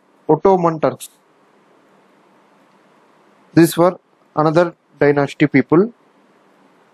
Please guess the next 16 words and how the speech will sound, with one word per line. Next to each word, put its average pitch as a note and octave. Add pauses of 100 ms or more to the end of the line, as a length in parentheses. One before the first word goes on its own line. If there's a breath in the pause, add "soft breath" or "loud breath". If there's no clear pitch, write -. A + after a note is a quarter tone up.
(1900)
They D#3+
wanted E3+
these D#3+ (540)
Ottoman F3+ (220)
Turks E3
to E3+
support E3+ (100)
these F#3+
Uzbeks C#3+ (300)
as D#3+
well F3
as G3+ (280)
Babur C#3 (760)
from F3
Fargana D#3
region. B2